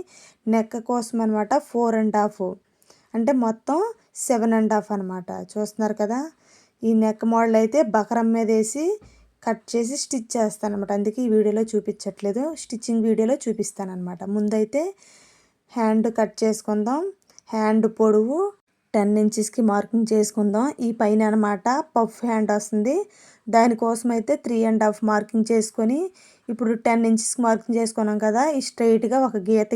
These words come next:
గీసుకోవాలి. తర్వాత చంక డౌన్ మార్కింగ్ చేసుకుందాం. బ్లౌజ్ సైజుని బట్టి చంక డౌన్ ఉంటుంది. దీనికైతే త్రీ అండ్ హాఫ్ ఇంచెస్కి మార్కింగ్ చేసుకుంటున్నాం. తర్వాత అయితే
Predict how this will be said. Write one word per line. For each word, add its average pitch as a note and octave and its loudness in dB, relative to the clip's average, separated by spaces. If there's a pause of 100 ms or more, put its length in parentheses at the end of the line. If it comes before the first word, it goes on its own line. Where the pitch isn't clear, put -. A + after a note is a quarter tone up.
గీసుకోవాలి. A3 -2 (140)
తర్వాత G#3+ 0 (220)
చంక A3 0
డౌన్ A3 2 (600)
మార్కింగ్ A3 4
చేసుకుందాం. A3 2 (540)
బ్లౌజ్ A3+ 0 (180)
సైజుని G#3+ 2
బట్టి G#3 0 (200)
చంక A3 -2
డౌన్ G#3 2
ఉంటుంది. G#3 -4 (140)
దీనికైతే G#3+ 2 (560)
త్రీ A3 2 (120)
అండ్ G#3+ -2
హాఫ్ G#3+ -4
ఇంచెస్కి G#3+ -4
మార్కింగ్ G#3+ -2
చేసుకుంటున్నాం. G3+ -4 (140)
తర్వాత G#3 0 (120)
అయితే A3 -2